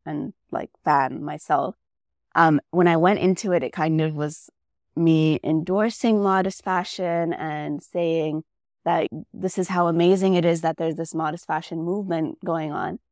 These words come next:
And then also when maybe <laughs> halfway through or towards the end of writing the book, I realized that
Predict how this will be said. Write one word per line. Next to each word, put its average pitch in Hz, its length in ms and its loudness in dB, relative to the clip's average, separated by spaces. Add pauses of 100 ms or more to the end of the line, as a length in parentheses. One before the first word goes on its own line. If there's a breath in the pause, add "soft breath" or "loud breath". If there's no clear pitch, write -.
(220)
And 180 140 2
then 180 140 6
also 202 580 0 (460)
when 180 380 -2 (320)
maybe 185 300 0
<laughs> - 0 -
halfway 208 680 2
through 202 280 2
or 185 100 4
towards 185 320 0
the 160 100 2
end 175 120 0
of 190 60 -6
writing 180 260 2
the 170 40 -2
book, 180 160 -8
I 180 80 2
realized 185 500 0
that 175 200 0